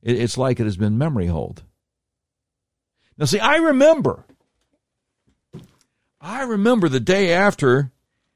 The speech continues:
that guy drove his car into the Christmas parade in Waukesha, Wisconsin. The next morning, f-, the liberal media, including Fox News Radio, was saying,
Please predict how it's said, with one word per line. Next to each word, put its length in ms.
that 200
guy 220
drove 440
his 200
car 880
into 240
the 100
Christmas 460
parade 520
in 60
Waukesha, 480
Wisconsin. 760
The 100
next 220
morning, 340
f-, 220
the 80
liberal 300
media, 540
including 520
Fox 400
News 220
Radio, 420
was 180
saying, 280